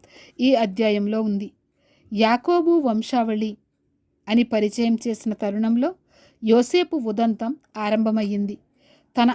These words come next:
అన్నల గురించి చెడు సమాచారం తెచ్చిన విధేయుడైన పదిహేడు సంవత్సరాల కొడుకుగా యోసేపు ఈ భాగంలో పరిచయం అవుతాడు. ఈ సమాచారంలో సారాంశం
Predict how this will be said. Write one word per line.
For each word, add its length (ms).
అన్నల 320
గురించి 600
చెడు 140
సమాచారం 680
తెచ్చిన 520
విధేయుడైన 960
పదిహేడు 380
సంవత్సరాల 560
కొడుకుగా 680
యోసేపు 680
ఈ 120
భాగంలో 520
పరిచయం 520
అవుతాడు. 420
ఈ 120
సమాచారంలో 1000
సారాంశం 760